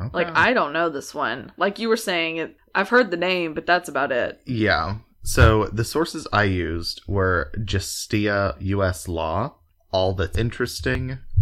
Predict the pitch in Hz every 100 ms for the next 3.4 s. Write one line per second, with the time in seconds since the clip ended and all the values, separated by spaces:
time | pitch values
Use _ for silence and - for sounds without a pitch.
0 | - - 104 101 101 98 92 90 - -
1 | 113 110 113 113 113 - - - - -
2 | - 95 - 127 - 98 92 90 95 92
3 | - 95 95 98